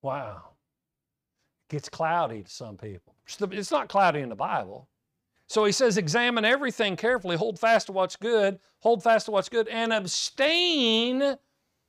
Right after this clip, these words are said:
from every appearance," the King James says, or my New English Standard says, "form of evil."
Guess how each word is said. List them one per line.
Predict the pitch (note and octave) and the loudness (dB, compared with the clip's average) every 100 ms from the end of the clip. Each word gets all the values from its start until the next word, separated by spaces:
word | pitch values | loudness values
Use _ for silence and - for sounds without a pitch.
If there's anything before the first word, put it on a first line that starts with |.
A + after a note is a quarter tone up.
| _ | _
from | - G#3+ G#3 | 0 0 0
every | A3+ C4 C4 C4+ | 4 4 4 -2
appearance," | A#3+ - D4 B3+ G3+ G#3+ - | -2 -2 -4 0 2 0 -6
the | F#3 | -4
King | G#3 G3+ | -2 -2
James | F3+ G#3 G#3 F3+ | 0 -2 -2 -6
says, | D#3+ D3+ F#3 F#3+ _ _ _ | -4 0 0 -2 _ _ _
or | E3 | -2
my | F3+ | 0
New | F#3+ G3 | 0 0
English | G3 F3 | -2 -6
Standard | G#3+ G#3 F#3 | -4 -4 -4
says, | F#3 D3+ _ _ | -6 -8 _ _
"form | F#3 F#3+ F#3+ | 0 0 2
of | E3+ | 0
evil." | D#3 C3+ G2+ | 0 -2 -8